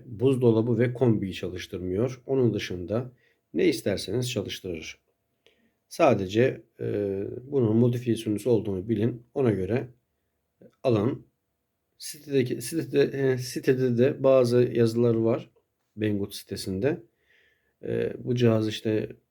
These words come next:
ben aldım tam sinüs diye, işte kare sinüs çıktı. Oradan da cevap vermişler. Cihaz tam sinüs değildir, modifiye sinüstür diye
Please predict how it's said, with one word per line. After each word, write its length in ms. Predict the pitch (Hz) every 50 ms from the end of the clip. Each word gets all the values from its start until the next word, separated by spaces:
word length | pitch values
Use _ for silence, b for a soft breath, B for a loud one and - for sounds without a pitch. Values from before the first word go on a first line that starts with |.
| _ _ _ -
ben 140 | 110 110 110
aldım 440 | - - 110 104 101 95 98 101
tam 260 | 101 - - 110 107 104
sinüs 420 | - - 98 92 90 87 - -
diye, 360 | - 92 90 95 110 117 - -
işte 260 | - - - 113 101
kare 260 | - - 107 104 104
sinüs 320 | 101 - - 98 92 90 -
çıktı. 500 | - 95 87 - - 127 139 - - - - _ _ _ _ _ _ _ _ _ _ _ _ _ _ _ _
Oradan 360 | - 135 135 127 113 107 101
da 80 | 120 127
cevap 360 | 127 131 123 123 120 123 -
vermişler. 500 | 117 113 113 110 104 - - 101 92 92
Cihaz 540 | 110 127 123 113 101 107 117 120 - - - - - _
tam 200 | - 120 117 107
sinüs 400 | 110 - 104 92 87 - - -
değildir, 560 | 113 117 120 123 117 113 113 113 113 113 - -
modifiye 440 | 104 107 110 101 110 110 107 104 98
sinüstür 580 | - - 101 98 95 90 - - 98 92 90
diye 380 | 92 95 98 110 123 127 127 -